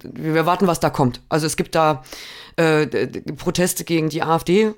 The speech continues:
äh, um da nochmal irgendwie so ein Zeichen zu setzen. Da hat auch Risa sehr viel Mut, ga-, glaub ich, gemacht. Aber richtig inhaltlich und, ähm, äh, stark sich damit zu beschäftigen. Da hat grad irgendwie keiner so richtig die Energie, hab ich das Gefühl, also zivilgesellschaftlich.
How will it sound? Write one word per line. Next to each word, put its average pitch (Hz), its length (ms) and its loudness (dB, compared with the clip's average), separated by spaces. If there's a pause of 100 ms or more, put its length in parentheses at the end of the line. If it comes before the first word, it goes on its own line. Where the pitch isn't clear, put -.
äh, - 20 -4
um 170 380 0
da 165 160 2
nochmal 170 260 2
irgendwie 165 280 -4
so 165 120 -4
ein 165 100 0
Zeichen 185 300 0
zu 190 100 -8
setzen. 185 280 -2
Da 151 80 2
hat 165 120 0
auch - 120 0
Risa 226 260 2
sehr 196 140 0
viel 170 140 -2
Mut, 208 200 0
ga-, 202 200 2
glaub 190 260 0
ich, - 80 -6
gemacht. 175 320 -2 (560)
Aber 175 240 0
richtig - 320 -2
inhaltlich 196 580 0
und, 165 360 -2
ähm, 160 380 2 (520)
äh, 170 240 -4
stark 185 320 0
sich 190 140 -4
damit 175 240 0
zu 170 100 -6
beschäftigen. 185 440 -2
Da 165 100 -2
hat 180 160 -6 (160)
grad 165 320 -4
irgendwie 165 260 -4
keiner 180 340 -2
so 160 80 -6
richtig - 300 -8
die 165 120 -6
Energie, 160 480 -2
hab 180 140 -4
ich 175 100 -4
das 202 160 -2
Gefühl, 233 340 -2
also 156 180 0
zivilgesellschaftlich. 196 880 -6